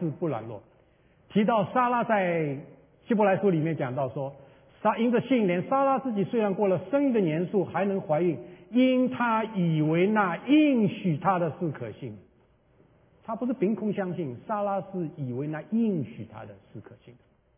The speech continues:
我们看到在创世纪第二十一章的时候，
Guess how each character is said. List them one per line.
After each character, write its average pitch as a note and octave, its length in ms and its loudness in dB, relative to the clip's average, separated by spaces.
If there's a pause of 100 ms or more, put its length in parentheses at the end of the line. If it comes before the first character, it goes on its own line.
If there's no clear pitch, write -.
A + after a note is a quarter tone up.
(840)
我 C3+ 80 -6
们 E3 80 -2
看 F3 160 2
到 F3 80 2
在 E3+ 160 0
创 F#3 260 -2
世 F3+ 120 -4
纪 F3+ 120 -6
第 F3+ 200 -4
二 F#3+ 200 2
十 - 80 -4 (140)
一 C4 160 4
章 B3 240 0
的 G#3 160 2
时 G3 80 0
候， F3+ 260 2